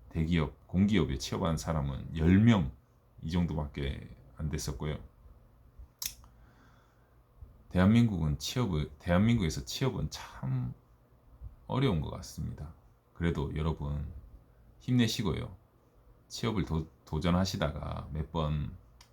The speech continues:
탈락했다고 절대 좌절하지 마십시오. 여러 가지 생각하지도 못했던 어떤 기회가 여러분에게 다가올 수 있습니다. 마인드만 정말 잘 만들어 놓으시면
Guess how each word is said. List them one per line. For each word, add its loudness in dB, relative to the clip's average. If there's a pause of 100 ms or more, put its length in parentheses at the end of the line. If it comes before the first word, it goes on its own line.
(300)
탈락했다고 -2
절대 -2
좌절하지 -2
마십시오. -12 (1700)
여러 4
가지 4
생각하지도 -2
못했던 -2 (100)
어떤 -4
기회가 2 (120)
여러분에게 2
다가올 0
수 -8
있습니다. -6 (1300)
마인드만 6
정말 -2
잘 -6
만들어 4
놓으시면 -4